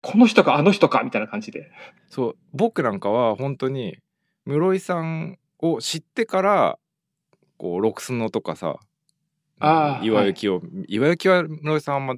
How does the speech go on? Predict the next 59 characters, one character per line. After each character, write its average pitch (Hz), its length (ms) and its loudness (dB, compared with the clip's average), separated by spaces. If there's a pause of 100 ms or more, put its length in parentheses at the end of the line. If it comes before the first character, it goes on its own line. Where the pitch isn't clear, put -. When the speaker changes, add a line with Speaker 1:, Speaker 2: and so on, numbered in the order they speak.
Speaker 2:
見 131 120 -10
て 87 100 -4
な 71 80 -6
い - 40 -14
か - 120 -20
な。 87 120 -16 (680)
ロ 117 160 -2
ク - 80 -8
ス 120 80 -4
ノ 110 80 2
と - 100 0
か 90 100 -2
Speaker 1:
そ 82 60 0
う 82 60 -4
で - 20 -14
す 107 60 -12
ね。 101 60 -12
Speaker 2:
古 117 200 4
い 110 40 4
の 92 100 4
読 101 220 2
ん 95 100 0
で、 123 400 0 (560)
Speaker 1:
は 180 100 4
い。 208 80 8
Speaker 2:
「え 208 60 2
ー、 175 80 -8
こ 135 180 -2
の 190 140 6
人 196 180 -2
っ - 40 -2
て - 140 -16
こ 139 160 -2
ん 156 60 2
な 170 80 4
に 170 60 2
す 175 100 -2
ご 175 120 4
か - 100 -2
っ - 40 -4
た 110 120 -2
の？」 151 120 2
っ - 40 -2
て - 140 -2
い 82 260 0
う、 - 160 -14 (800)
あ 90 100 -6
れ 82 60 -6
っ - 20 -6
す - 120 -12
か 64 100 -10
ら - 80 -18
ね。 113 200 -12 (440)
Speaker 1:
な 117 120 -2
る 107 60 -8
ほ 104 140 -6
ど。 98 240 -8 (480)
Speaker 2:
う 90 80 -6
ん。 78 260 -6